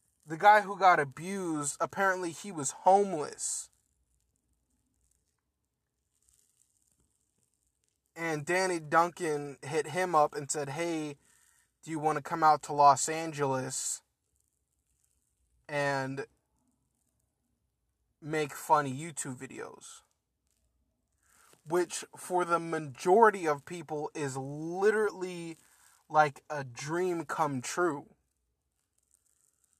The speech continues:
Like, are you serious? Like, you're gonna pay me to be myself and make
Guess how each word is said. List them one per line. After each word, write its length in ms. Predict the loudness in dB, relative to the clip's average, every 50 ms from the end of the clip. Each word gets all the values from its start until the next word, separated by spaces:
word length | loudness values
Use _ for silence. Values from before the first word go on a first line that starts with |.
| _ _ _ _ _ _ -8
Like, 180 | -8 -8 -6 0
are 160 | 0 2 2
you 160 | 0 -2 -6 -8
serious? 1080 | -6 -6 -6 -6 -6 -6 -4 -2 0 0 0 0 2 2 0 0 0 -6 -10 -10 -12 -16 _ _ _ _ _ _ -10
Like, 160 | -8 -8 -8 -8 -8
you're 300 | -6 -2 0 0 0 0
gonna 280 | -2 -2 0 -2 -2
pay 540 | -4 -8 -12 -8 -6 -4 -4 -4 -4 -4 -6
me 720 | -6 -8 -6 -6 -4 -4 -4 -4 -4 -4 -4 -6 -6 -8 _ _ _ _ _ _ _ _ _ _ _ _ _ _ _ _ _ _ _ _ _ -12
to 140 | -10 -10
be 320 | -10 -10 -10 -10 -10 -8 -8
myself 1200 | 2 8 10 12 12 10 8 2 0 4 6 8 10 10 10 8 6 4 -2 -10 -20 -20 -20 -20 _ _ _ _ _ _ _ _ _ _ _ _ _ _ _ _ _ _ _ _ _ _ _ _ _ _ _ _ _ _ _ _ _ _ _ _ _ _ _ _ -8
and 360 | -6 -4 -4 -4 -4 -6 -4 -4
make 400 | -2 -2 -2 -4 -6 -10 -20